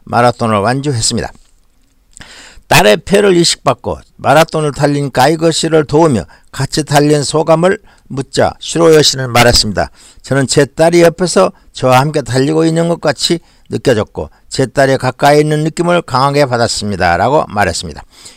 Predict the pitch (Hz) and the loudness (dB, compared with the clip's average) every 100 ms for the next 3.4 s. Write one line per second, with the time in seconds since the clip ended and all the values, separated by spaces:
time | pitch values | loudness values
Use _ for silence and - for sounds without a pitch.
0 | _ 104 135 156 160 - 156 147 147 147 | _ 0 2 4 2 2 0 2 2 0
1 | - 160 123 - 147 165 - _ - 143 | -2 -2 -2 -4 0 0 0 _ -6 -4
2 | 135 165 180 180 160 160 156 156 147 - | -2 2 4 2 2 2 2 0 -2 -2
3 | 165 160 131 95 | -2 0 0 -4